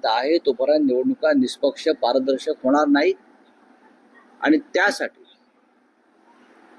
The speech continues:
देशाचं लक्ष वेधून घेण्यासाठी आम्ही महाराष्ट्राच्या निवडणूक आयोगावर एक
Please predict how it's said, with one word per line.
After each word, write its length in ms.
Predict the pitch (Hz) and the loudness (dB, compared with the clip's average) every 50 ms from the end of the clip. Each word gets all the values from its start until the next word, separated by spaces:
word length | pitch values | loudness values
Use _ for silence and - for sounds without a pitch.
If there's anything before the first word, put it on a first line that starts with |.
| - - - - - - - - - 226 220 | -20 -14 -10 -8 -6 -4 -4 -4 -4 -4 -2
देशाचं 500 | 165 165 170 165 - 214 226 - - 220 | 0 0 0 0 -2 -2 -2 0 0 0
लक्ष 340 | 190 180 208 208 - - 196 | 0 0 0 -2 -2 -2 -2
वेधून 320 | 175 160 151 143 147 147 | 0 0 0 0 0 0
घेण्यासाठी 640 | 135 123 120 113 110 113 - - 117 113 - 160 151 | 0 -2 -4 -8 -10 -14 -14 -14 -14 -8 -4 -2 0
आम्ही 260 | 139 131 135 160 170 | 0 0 0 -2 -2
महाराष्ट्राच्या 760 | 156 120 120 135 139 139 135 - - - 139 131 131 170 165 | -2 -4 -4 -4 -4 -6 -6 -6 -4 -2 -2 -2 0 0 2
निवडणूक 460 | 151 131 127 131 135 143 147 139 - | 2 2 2 2 2 0 0 0 0
आयोगावर 500 | 117 120 120 117 120 113 120 139 160 170 | 2 2 2 0 0 -2 -2 0 0 0
एक 320 | 156 - 190 220 220 - | 2 4 4 4 4 2